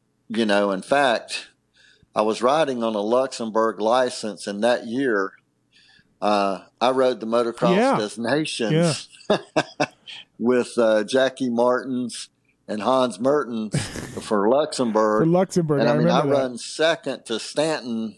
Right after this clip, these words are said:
Speaker 1: that day in, uh, in Germany, in Geldorf.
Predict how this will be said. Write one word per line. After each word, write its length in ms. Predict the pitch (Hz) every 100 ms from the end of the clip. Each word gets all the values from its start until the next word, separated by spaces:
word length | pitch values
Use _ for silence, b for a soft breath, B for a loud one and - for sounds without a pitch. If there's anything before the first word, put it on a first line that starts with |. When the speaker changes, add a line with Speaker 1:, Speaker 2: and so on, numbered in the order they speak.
| -
Speaker 1:
that 260 | - 117 -
day 360 | 117 113 117 110
in, 260 | 104 101
uh, 380 | 98 101 98 95 - _
in 140 | 113 107
Germany, 460 | 127 139 98 80
in 120 | 101
Geldorf. 640 | 110 135 120 92 82 -